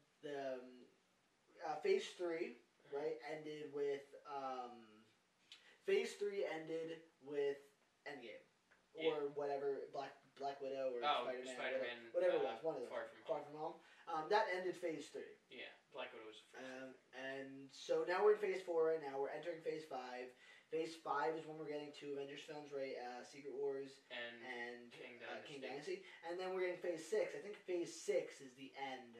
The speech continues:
Speaker 1: of the multiverse saga. I think three se-, three, three, um, three seasons is essentially three seasons per saga.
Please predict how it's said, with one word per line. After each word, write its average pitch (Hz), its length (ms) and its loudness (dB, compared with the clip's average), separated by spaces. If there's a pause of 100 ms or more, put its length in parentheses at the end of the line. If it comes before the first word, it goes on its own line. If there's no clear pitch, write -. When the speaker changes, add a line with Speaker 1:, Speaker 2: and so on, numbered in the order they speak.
(100)
Speaker 1:
of 110 460 -8 (1120)
the 139 60 -10
multiverse 117 400 -12
saga. - 280 -16 (580)
I 131 60 -10
think 143 220 -8 (320)
three 156 240 -8
se-, - 260 -12 (140)
three, 151 420 -8 (100)
three, 175 540 -6 (160)
um, 113 560 -8 (400)
three 180 180 -6
seasons 131 460 -8
is 113 240 -18
essentially 110 720 -10 (500)
three 135 140 -8
seasons 127 460 -10
per 123 580 -8
saga. 131 320 -8